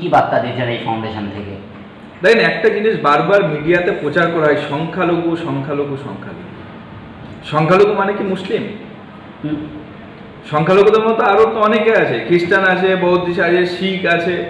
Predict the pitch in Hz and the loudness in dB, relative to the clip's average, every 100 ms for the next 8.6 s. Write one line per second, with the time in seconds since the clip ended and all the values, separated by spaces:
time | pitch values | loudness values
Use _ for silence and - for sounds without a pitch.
0 | - - - 226 226 220 240 240 240 233 | -10 -8 2 2 4 2 2 0 0 0
1 | 208 190 160 143 113 107 147 202 233 233 | -2 0 0 0 -2 -2 0 0 2 2
2 | 185 180 - 226 214 175 - - - - | 2 0 -2 0 2 2 -2 -6 -12 -8
3 | 156 170 202 226 226 240 247 - 233 240 | -4 -2 2 4 4 0 -2 -2 -2 -2
4 | 247 247 190 180 180 208 190 220 - 247 | -2 -2 0 0 2 4 4 2 -4 -6
5 | 254 262 247 214 - - 123 160 190 208 | -2 0 2 2 0 -6 -4 -2 0 0
6 | 208 208 185 175 180 170 160 160 151 143 | 0 2 2 2 2 0 0 0 0 -2
7 | 139 139 139 135 151 156 170 170 160 139 | -4 -4 -2 -2 -2 -4 -2 -2 -2 -2
8 | 147 127 113 - - | -2 -4 -6 -10 -12